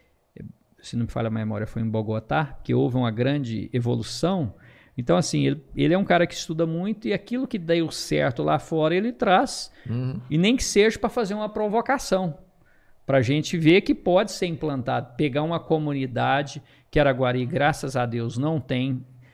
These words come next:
Speaker 1: daquela forma de favela,
Speaker 2: Uhum.
Speaker 1: e fazer daquele ambiente um ambiente propício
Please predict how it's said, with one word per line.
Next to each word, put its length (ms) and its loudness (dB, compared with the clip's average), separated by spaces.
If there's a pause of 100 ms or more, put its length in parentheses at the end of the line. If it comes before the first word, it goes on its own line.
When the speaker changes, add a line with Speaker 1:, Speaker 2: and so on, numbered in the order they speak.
(280)
Speaker 1:
daquela 420 2
forma 480 4
de 140 -8
favela, 800 0
Speaker 2:
Uhum. 260 -6 (280)
Speaker 1:
e 200 2
fazer 480 6
daquele 400 6
ambiente 640 4
um 80 4
ambiente 540 4
propício 920 2